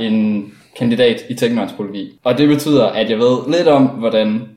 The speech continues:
teknologi bliver skabt og udviklet, og så ved jeg lidt om, hvordan den her teknologi påvirker mennesker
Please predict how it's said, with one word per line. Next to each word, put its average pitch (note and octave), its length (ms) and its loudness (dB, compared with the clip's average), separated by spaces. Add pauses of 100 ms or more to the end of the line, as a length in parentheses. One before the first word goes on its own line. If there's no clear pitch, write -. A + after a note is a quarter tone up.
(100)
teknologi A2+ 720 -2
bliver C#2+ 400 -6
skabt - 420 -4
og B2 60 -2
udviklet, E3 520 0 (360)
og C#3 140 0
så D#3 160 0
ved D3+ 240 0
jeg B2 140 4
lidt C#3 200 0
om, A#2+ 140 4
hvordan A2+ 340 -2
den A2+ 140 0
her G#2 180 -4
teknologi A2 540 -6
påvirker A2 360 0
mennesker G2 420 -4